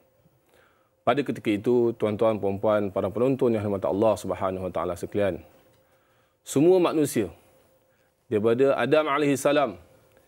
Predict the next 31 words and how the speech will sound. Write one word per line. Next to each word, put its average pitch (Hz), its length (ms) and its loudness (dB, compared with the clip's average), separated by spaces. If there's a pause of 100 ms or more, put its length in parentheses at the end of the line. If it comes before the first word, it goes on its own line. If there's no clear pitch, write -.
(300)
hinggalah 117 320 0
ke 120 80 -4
bayi 117 560 0
yang 107 240 -4
terakhir 131 480 0
yang 117 80 0
dilahirkan 110 480 -2
atas 110 80 -8
muka 113 240 -6
bumi 117 320 0
ini, 95 120 -2 (1000)
begitu 117 320 0
juga 120 80 2
para 123 240 0
jin, 117 320 0 (800)
semuanya 170 560 2
berkumpul 139 560 0 (720)
di 117 160 -2
padang 117 240 0
mahsyar. - 480 -12 (1300)
Pada 107 160 0
hari 120 320 0
itu 156 400 2 (160)
adalah 120 400 -2
hari 160 160 4
yang 143 80 -2
paling 170 320 2
menakutkan, 135 640 -4 (1040)
hari 156 640 2
yang 143 240 0
paling 170 720 0